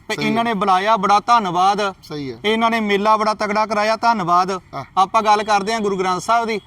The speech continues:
Speaker 2: ਜੀ।
Speaker 1: ਇਤਿਹਾਸ ਦੀ।
Speaker 2: ਜੀ।
Speaker 1: ਤੇ ਇੱਕ ਤੋਂ ਦੋ ਵਾਰ ਬੁਲਾਉਂਦੇ ਆ, ਤੀਜੀ ਵਾਰ ਨਹੀਂ
Speaker 2: ਤੀਜੀ
Speaker 1: ਬੁਲਾਉਂਦੇ।
Speaker 2: ਵਾਰ ਨਹੀਂ ਬੁਲਾਉਂਦੇ, ਬਿਲਕੁਲ।
Speaker 1: ਤੇ ਉਸੇ ਇਸ ਚੀਜ਼ ਨੂੰ ਵੇਖ ਕੇ ਵੀ ਕਈ ਵਾਰ ਆਉਂਦਾ ਵੀ ਜੇ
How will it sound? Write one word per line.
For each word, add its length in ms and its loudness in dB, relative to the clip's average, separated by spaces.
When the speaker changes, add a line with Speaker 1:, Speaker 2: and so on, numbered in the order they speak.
Speaker 2:
ਜੀ। 160 -12
Speaker 1:
ਇਤਿਹਾਸ 580 0
ਦੀ। 240 0
Speaker 2:
ਜੀ। 200 -12
Speaker 1:
ਤੇ 220 -2
ਇੱਕ 180 -6
ਤੋਂ 300 -2
ਦੋ 260 2
ਵਾਰ 200 2
ਬੁਲਾਉਂਦੇ 320 -2
ਆ, 60 -4
ਤੀਜੀ 300 -4
ਵਾਰ 180 0
ਨਹੀਂ 100 -6
Speaker 2:
ਤੀਜੀ 20 -6
Speaker 1:
ਬੁਲਾਉਂਦੇ। 280 -6
Speaker 2:
ਵਾਰ 100 -12
ਨਹੀਂ 120 -14
ਬੁਲਾਉਂਦੇ, 280 -18
ਬਿਲਕੁਲ। 500 -14
Speaker 1:
ਤੇ 60 -6
ਉਸੇ 480 -2
ਇਸ 220 -2
ਚੀਜ਼ 200 -2
ਨੂੰ 140 -4
ਵੇਖ 180 -2
ਕੇ 140 -4
ਵੀ 80 -4
ਕਈ 200 -4
ਵਾਰ 180 2
ਆਉਂਦਾ 240 0
ਵੀ 140 -4
ਜੇ 460 -2